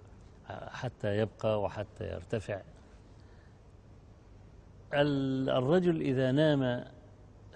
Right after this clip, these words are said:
Speaker 2: هو
Speaker 1: ثمان
Speaker 2: يحسب، يحاسب من
Speaker 1: ثمان
Speaker 2: بعد التكليف.
Speaker 1: ساعات، آه، إذا نام ثمان ساعات في ستين سنة، يبقى ده عشرين سنة.
Speaker 2: ثلث العمر.
Speaker 1: تلت العمر نوم. تمام؟ ولا يحاسب إلا إذا بلغ.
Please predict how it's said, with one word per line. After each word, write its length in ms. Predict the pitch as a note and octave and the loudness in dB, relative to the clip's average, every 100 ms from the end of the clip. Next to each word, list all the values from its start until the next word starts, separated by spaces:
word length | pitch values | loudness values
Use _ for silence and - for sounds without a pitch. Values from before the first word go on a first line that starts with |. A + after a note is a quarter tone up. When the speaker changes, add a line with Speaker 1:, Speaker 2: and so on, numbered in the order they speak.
| - B2+ | -10 -2
Speaker 2:
هو 40 | B2+ | 4
Speaker 1:
ثمان 240 | C#4 C#3 | 4 6
Speaker 2:
يحسب، 440 | C3 A#2 G3 D#3+ - | 4 4 -2 -2 -6
يحاسب 260 | - G#3 | -2 2
من 40 | B2 | 4
Speaker 1:
ثمان 200 | D3+ D#3+ | 6 6
Speaker 2:
بعد 140 | D3+ | 4
التكليف. 220 | F#3 B2+ | 4 4
Speaker 1:
ساعات، 300 | A#2 C3 D#3 E3 - | 6 6 4 0 -16
آه، 280 | C#3+ A#2 F#2+ | -10 -6 -6
إذا 340 | G#2 G#2 G#2 G#2 | -6 -6 -4 -2
نام 280 | C#3 D3 | -2 -2
ثمان 420 | A#2+ A#2 A#2+ C#3+ A#2+ | -4 -4 -2 0 -2
ساعات 540 | G#2 A2 B2+ E3+ - - - - - - - - - - - | -2 -2 0 -2 -6 -20 -20 -20 -20 -20 -20 -20 -20 -18 -2
في 120 | B2+ | 0
ستين 500 | - A#2 - D3 C3+ | 0 -2 -2 0 0
سنة، 340 | - D#3 G3 F#3+ - - - - - - - - - | -2 -4 -4 -8 -16 -20 -20 -20 -20 -20 -20 -20 -14
يبقى 180 | A#2+ B2+ | -6 -4
ده 100 | B2 | -2
عشرين 320 | A#2 - A#2+ | -4 -4 -6
سنة. 280 | G2 - E2+ - - - - - - | -6 -10 -14 -16 -20 -20 -20 -20 -10
Speaker 2:
ثلث 220 | F3 D3+ | -10 -8
العمر. 280 | C#3+ A#2+ C3 - - - - - - | -10 -10 -14 -16 -20 -20 -20 -14 -6
Speaker 1:
تلت 220 | C#3+ G#2+ | -6 -6
العمر 220 | F2 F#2+ - - - - | -14 -14 -18 -20 -20 -8
نوم. 220 | A2+ F2+ D2+ - - - - - - - - - - - | -6 -6 -10 -20 -20 -20 -20 -20 -20 -20 -20 -20 -20 -8
تمام؟ 280 | G2 B2 D#3 - - - - - - - - - - | -4 -4 -8 -16 -20 -20 -20 -20 -20 -20 -20 -20 -6
ولا 1080 | A#2 C3+ D#3 E3+ E3+ - - - B2+ C#3 E3 | 2 6 8 6 2 -4 -14 -10 2 6 6
يحاسب 680 | E3+ B2 D3 E3 - E3 D3+ | 4 0 2 0 0 -4 -2
إلا 260 | C#3+ C3+ | -2 0
إذا 220 | C3+ B2 | 0 2
بلغ. 300 | A#2 A2 F#2 | 2 2 -2